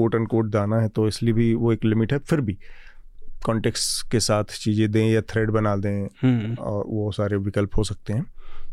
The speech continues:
Speaker 1: तो ये कर सकते हैं। हम, अ, आगे बढ़ते हैं, जो कि एक आखिरी में संक्षेप में बस आप लोगों से मैं जानना चाह रहा हूँ अभिजीत सेन, अ, के बारे में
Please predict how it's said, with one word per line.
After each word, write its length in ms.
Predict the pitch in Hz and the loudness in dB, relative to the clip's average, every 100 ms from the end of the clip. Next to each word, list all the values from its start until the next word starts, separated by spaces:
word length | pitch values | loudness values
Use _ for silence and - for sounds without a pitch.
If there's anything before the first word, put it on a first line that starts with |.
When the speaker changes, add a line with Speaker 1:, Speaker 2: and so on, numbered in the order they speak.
| - | -6
Speaker 1:
तो 60 | 113 | -6
ये 140 | 107 | -4
कर 160 | 104 92 | -4 -4
सकते 280 | 101 - | -4 -6
हैं। 100 | 104 - - - - - | -8 -8 -14 -18 -20 -2
हम, 260 | - 131 131 | 2 4 2
अ, 160 | - | 2
आगे 460 | 131 123 123 127 143 | 2 2 2 2 2
बढ़ते 260 | 147 123 160 | 2 0 0
हैं, 140 | 180 | 2
जो 120 | 147 | 0
कि 380 | 123 127 123 135 - | 0 0 0 0 -2
एक 180 | 120 - | -2 0
आखिरी 440 | 143 131 - 175 | 0 0 2 2
में 160 | 175 180 | 4 2
संक्षेप 540 | - 135 - 156 151 | 2 0 2 2 2
में 100 | 143 | 2
बस 160 | 131 123 | 2 2
आप 140 | 117 | 2
लोगों 200 | 117 123 | 2 2
से 140 | 117 | 2
मैं 120 | 120 110 | 0 2
जानना 240 | 104 120 | 2 2
चाह 120 | 113 | 2
रहा 80 | 120 | 2
हूँ 80 | 113 | 2
अभिजीत 240 | 113 120 | 2 2
सेन, 360 | 113 120 117 117 | 2 2 2 2
अ, 40 | - - - - 113 107 110 110 - - - | -2 -12 -8 0 2 4 2 0 -2 -2 0
के 100 | 123 | 2
बारे 260 | 113 110 | 2 2
में 480 | 113 113 110 95 82 | 2 2 0 -2 -8